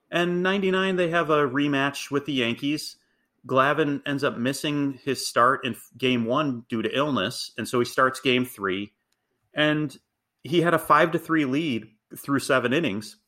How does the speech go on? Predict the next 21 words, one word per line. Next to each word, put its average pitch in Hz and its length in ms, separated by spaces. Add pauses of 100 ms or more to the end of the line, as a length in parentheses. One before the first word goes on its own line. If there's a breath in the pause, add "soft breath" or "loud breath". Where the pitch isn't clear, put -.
(400)
And 143 120
unfortunately, 127 800
he 135 160
was 120 160
kept 160 240
in 147 140
a 123 60
little 156 300
bit 156 220
too 151 180
long. 123 460
So 117 120
he 113 60
gives 135 240
up 143 140
a 131 40
home 156 320
run 143 160
in 135 100
the 120 120
eighth 120 420